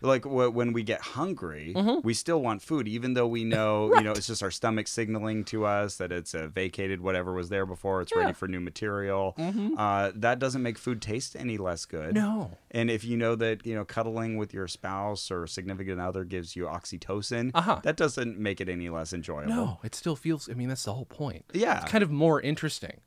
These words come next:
Speaker 2: isn't
Speaker 1: Right.
Speaker 2: it? Like, I,
Speaker 1: Right.
Speaker 2: to me,
Speaker 1: Oh.
Speaker 2: life is more interesting the more you understand
Speaker 1: Yeah.
Speaker 2: about it.
Speaker 1: And, and I get maybe that's just our personality, that
Speaker 2: Sure.
Speaker 1: we're particularly excited by, by that kind of analysis, but, but it doesn't ruin anyone's, uh, groove.
Speaker 2: But I wasn't always. So, I mean, you know, it, it does take,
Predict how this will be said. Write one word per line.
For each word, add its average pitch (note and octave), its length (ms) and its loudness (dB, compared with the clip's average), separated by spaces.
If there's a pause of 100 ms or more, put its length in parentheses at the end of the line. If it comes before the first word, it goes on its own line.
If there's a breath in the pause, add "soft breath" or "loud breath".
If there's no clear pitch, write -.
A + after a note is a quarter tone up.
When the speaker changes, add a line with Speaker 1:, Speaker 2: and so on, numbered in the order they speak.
Speaker 2:
isn't C#3 140 4
Speaker 1:
Right. A#3 180 6
Speaker 2:
it? - 140 -6
Like, C3 280 0 (240)
I, G3 60 6
Speaker 1:
Right. F4 260 6
Speaker 2:
to A#3 120 4
me, B3+ 180 8
Speaker 1:
Oh. G#3+ 60 4
Speaker 2:
life F#3+ 240 8
is E3 80 -2
more C#3+ 160 4
interesting C3+ 340 -2
the A#2 60 -2
more A#2 180 0
you A2+ 100 -2
understand G#2 400 -4
Speaker 1:
Yeah. G2+ 60 0
Speaker 2:
about E2 200 2
it. D#2+ 140 -4
Speaker 1:
And, D3+ 280 6
and D#3 120 2
I D#3 60 4
get C#3 220 6
maybe A2+ 380 4
that's G#2 260 2
just F#2 180 -6
our F#2+ 100 2
personality, F#2 760 -2
that F#2 100 0
Speaker 2:
Sure. E2+ 100 -2
Speaker 1:
we're E2 120 -4
particularly D3 800 -4
excited B2+ 500 -4
by, G#2 360 2
by F#2 200 -2
that F#2+ 160 -2
kind G#2 160 -4
of G2 60 -4
analysis, G2+ 560 -4
but, G#2+ 240 2 (260 soft breath)
but C3+ 200 2
it C3+ 120 -2
doesn't B3 240 -4
ruin C3+ 220 0
anyone's, E2 640 -4
uh, D#2+ 200 -4
groove. D#2+ 420 -8
Speaker 2:
But D#3+ 100 2
I G3 80 2
wasn't A#3+ 260 4
always. E3+ 460 0
So, - 180 6
I E3+ 60 6
mean, E3+ 160 4
you F3 100 2
know, D3 140 4
it, D3 100 0
it D3+ 120 0
does E3+ 200 2
take, - 380 -2